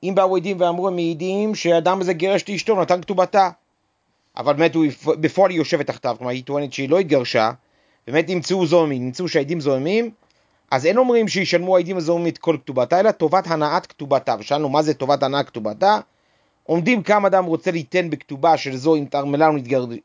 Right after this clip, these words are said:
או נתגרשה, כמה כסף הוא יכול בעצם לתת, כמה הוא מוכן לשלם כדי לזכות בכתובה,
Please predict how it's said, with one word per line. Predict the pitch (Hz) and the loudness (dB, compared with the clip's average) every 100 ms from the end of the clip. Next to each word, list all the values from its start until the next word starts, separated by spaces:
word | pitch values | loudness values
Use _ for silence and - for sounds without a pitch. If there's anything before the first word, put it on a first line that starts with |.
| _ | _
או | 143 143 | -4 -2
נתגרשה, | 135 120 123 113 110 104 123 _ _ _ - | -2 -2 -2 -2 -4 -4 -8 _ _ _ 0
כמה | 160 170 | 0 0
כסף | - 185 - 151 | 0 -2 0 -2
הוא | 156 | 0
יכול | 147 170 180 | 0 2 2
בעצם | 160 156 147 | 0 0 -4
לתת, | 135 175 151 - | 0 0 0 0
כמה | 151 160 151 139 _ _ _ | 0 4 2 2 _ _ _
הוא | 139 | -10
מוכן | - 165 | 0 0
לשלם | 156 151 151 160 | 2 0 0 -2
כדי | 143 | -2
לזכות | 139 113 - 175 | -4 -6 -2 0
בכתובה, | 131 - 151 156 165 | 0 -4 0 2 2